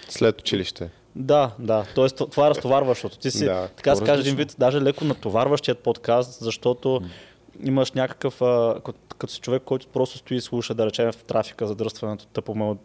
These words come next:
Speaker 2: живота не, не му харесва, както си бил в тази позиция ти, нали? Така
Speaker 3: Бил
Speaker 2: че,
Speaker 3: съм, да.
Speaker 2: а, твоята мениджърка нещо там, не, не те е скефило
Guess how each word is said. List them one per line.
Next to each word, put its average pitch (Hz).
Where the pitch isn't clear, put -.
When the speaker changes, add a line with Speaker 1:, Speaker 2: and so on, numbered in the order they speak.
Speaker 2:
живота 113
не, 110
не 110
му 113
харесва, 110
както 117
си -
бил 123
в -
тази 143
позиция 143
ти, 202
нали? 107
Така -
Speaker 3:
Бил 113
Speaker 2:
че, 117
Speaker 3:
съм, 127
да. 92
Speaker 2:
а, 120
твоята 117
мениджърка 113
нещо 107
там, 101
не, 110
не 110
те 107
е 104
скефило 98